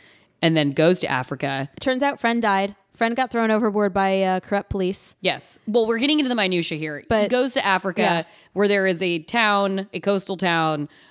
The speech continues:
Speaker 1: where there have just been an incredibly high rate of shark attacks. And the entire reason, it, the whole movie is find out why.
Speaker 2: Yeah, find out why there's shark attacks. And keep in mind, these are just, like,
Speaker 1: And then
Speaker 2: they,
Speaker 1: find, he
Speaker 2: despite
Speaker 1: finds
Speaker 2: being
Speaker 1: villains
Speaker 2: more
Speaker 1: along the way, but the
Speaker 2: Yeah.
Speaker 1: entire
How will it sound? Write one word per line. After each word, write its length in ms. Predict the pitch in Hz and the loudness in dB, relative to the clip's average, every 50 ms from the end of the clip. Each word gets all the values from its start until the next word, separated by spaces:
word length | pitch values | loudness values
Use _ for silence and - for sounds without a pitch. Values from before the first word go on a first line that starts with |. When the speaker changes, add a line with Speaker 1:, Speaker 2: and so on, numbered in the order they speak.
| _ | _
Speaker 1:
where 180 | - 165 185 180 | -2 0 0 2
there 320 | 165 180 175 165 156 156 | 2 2 2 0 0 -2
have 140 | 147 175 175 | -4 -4 -2
just 220 | 151 185 185 - - | -2 -2 -2 -2 -2
been 260 | 180 156 147 143 - _ _ _ _ _ _ _ - | -2 -2 -2 -4 -6 _ _ _ _ _ _ _ -2
an 100 | 233 196 | -2 -2
incredibly 540 | 180 170 - - 311 302 302 277 294 294 269 | -2 -4 -4 -2 0 0 0 0 0 0 0
high 180 | 247 254 226 | 2 2 0
rate 200 | 214 208 214 196 | 0 0 -2 -4
of 80 | 196 185 | -4 -2
shark 180 | - 196 185 | -4 -4 -4
attacks. 440 | 196 170 190 180 175 175 170 - - - - - - _ - | -4 -4 -2 0 0 0 -2 -6 -12 -14 -16 -20 -10 _ -4
And 160 | 196 180 - - - | -4 -4 -4 -8 -14
the 200 | 185 190 190 190 | -12 -8 -6 -4
entire 600 | 190 175 - - - - - 240 262 269 262 262 | -4 -6 -6 -10 -8 -2 0 2 2 2 2 0
reason, 280 | 240 233 220 220 202 214 - | -2 -2 -2 -4 -4 -4 -4
it, 280 | 202 190 - - 220 | -6 -6 -6 -6 -6
the 100 | 196 170 | -6 -4
whole 180 | 170 - 277 277 | 0 0 2 2
movie 300 | 262 262 226 247 240 190 | 2 2 2 0 0 -2
is 180 | 208 180 - - | -2 -4 -4 -4
find 260 | - 202 180 180 175 | -2 0 0 2 0
out 140 | 165 156 139 | 0 -2 -4
why. 200 | 147 - - - - _ | -6 -10 -12 -14 -12 _
Speaker 2:
Yeah, 140 | 220 226 208 - - - | -2 -2 -2 -2 0 0
find 180 | 262 285 302 | 2 2 4
out 60 | 311 262 | 4 4
why 120 | 294 285 | 4 4
there's 160 | 277 277 262 | 4 2 2
shark 180 | - 254 220 190 | 2 2 0 0
attacks. 260 | - 202 165 - - | 0 -2 -4 -2 -2
And 160 | - 247 269 | -2 -2 0
keep 140 | 277 359 349 | 0 0 0
in 60 | 330 | 2
mind, 180 | 339 339 320 294 | 0 0 0 0
these 140 | 311 294 330 | -2 -2 -4
are 60 | 349 | -4
just, 160 | 311 359 359 415 | -6 -4 -2 -2
like, 160 | 403 - - - - - | -4 -4 -6 -16 -10 -6
Speaker 1:
And 140 | - 254 247 | -4 -4 -2
then 80 | 262 247 | -2 -2
Speaker 2:
they, 120 | 339 370 | 0 0
Speaker 1:
find, 300 | 349 254 254 247 247 247 | 0 0 0 -2 -2 -2
he 60 | 330 | -2
Speaker 2:
despite 200 | 285 294 285 381 294 | -2 0 0 0 0
Speaker 1:
finds 200 | 311 349 349 339 | 0 0 0 0
Speaker 2:
being 140 | 330 330 320 | 0 0 0
Speaker 1:
villains 280 | 277 269 277 254 254 | 0 0 0 0 0
Speaker 2:
more 140 | 254 269 277 | 0 0 0
Speaker 1:
along 220 | 277 262 202 202 196 | 0 -2 -2 -4 -6
the 80 | 185 | -4
way, 300 | 180 185 214 185 160 147 | -2 0 0 -2 -2 -4
but 160 | 147 175 - - | -6 -8 -8 -8
the 60 | 214 | -6
Speaker 2:
Yeah. 260 | 196 196 202 233 202 | -6 -4 -2 -2 -2
Speaker 1:
entire 500 | - 247 254 262 262 262 262 262 254 | 0 0 0 0 0 -2 -4 -4 -6